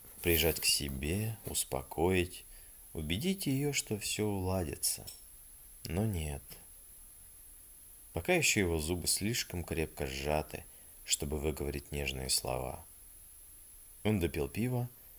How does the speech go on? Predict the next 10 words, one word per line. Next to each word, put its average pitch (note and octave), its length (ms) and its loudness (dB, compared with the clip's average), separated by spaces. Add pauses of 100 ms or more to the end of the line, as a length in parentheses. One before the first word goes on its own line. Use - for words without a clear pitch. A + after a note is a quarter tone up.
(180)
отсчитал A2 500 4
наличными F2 560 4
сумму, D#2+ 540 4
обозначенную D2 600 2
в - 40 -2
счете, D3+ 460 2
и F2 40 2
вышел D#2 380 -2
на C#2+ 160 -2
улицу. - 500 -6